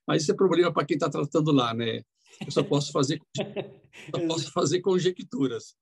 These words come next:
Speaker 2: Exatamente, exatamente.
Speaker 1: Porque o grande cliente é a Europa, que dali do Ceará sai com o navio e ir pra Roterdã, que é o hub de hidrogênio pra Europa, né?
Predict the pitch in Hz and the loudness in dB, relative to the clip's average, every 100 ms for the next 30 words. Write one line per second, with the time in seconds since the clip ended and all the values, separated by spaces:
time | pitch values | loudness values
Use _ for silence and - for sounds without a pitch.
0 | - 175 147 156 190 - 156 143 135 139 | -8 -8 -4 -2 -2 -4 -6 -4 -8 -10
1 | 135 147 147 156 135 131 185 190 196 190 | -8 -8 -6 -8 -8 -4 -4 -2 0 0
2 | 180 214 226 196 190 185 214 214 170 147 | 0 -4 -10 -10 -2 -2 -2 -8 -6 -2
3 | 165 175 190 190 180 170 143 139 147 139 | 0 2 2 0 0 -2 -4 -8 -6 -6
4 | 143 175 170 143 - 147 135 147 175 175 | -6 -8 -12 -10 -2 -2 0 -2 -4 -4
5 | 170 156 151 143 131 135 156 143 139 135 | -2 -2 0 -2 0 0 4 6 4 0
6 | 131 120 110 - _ _ _ - 156 156 | -6 -10 -12 -18 _ _ _ 0 2 4
7 | 135 120 156 160 131 _ _ _ _ - | 4 4 2 2 -2 _ _ _ _ -2
8 | 147 135 151 170 160 143 151 160 156 143 | 0 2 4 4 2 -6 -6 -2 2 4
9 | 127 127 135 139 131 143 143 135 147 143 | 4 2 2 2 4 2 0 -4 -6 -4
10 | 151 120 - 113 120 147 | -2 -4 -6 -10 -8 -10